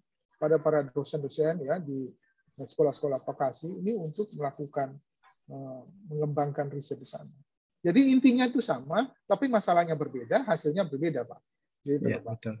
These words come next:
Speaker 1: Masalah
Speaker 2: Betul.
Speaker 1: sains dengan masalah praktikan, ya, praktik itu berbeda sehingga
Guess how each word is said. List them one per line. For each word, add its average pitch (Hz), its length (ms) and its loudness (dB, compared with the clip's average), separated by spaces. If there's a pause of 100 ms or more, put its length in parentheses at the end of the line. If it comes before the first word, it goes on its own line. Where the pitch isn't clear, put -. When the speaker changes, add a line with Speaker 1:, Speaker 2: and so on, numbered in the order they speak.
Speaker 1:
Masalah 160 380 6
Speaker 2:
Betul. - 140 0
Speaker 1:
sains 208 340 6
dengan 160 240 -2
masalah 151 480 0 (400)
praktikan, 180 800 2
ya, 156 200 4
praktik 147 480 -4
itu 160 240 -6
berbeda 143 480 -2
sehingga 151 360 -2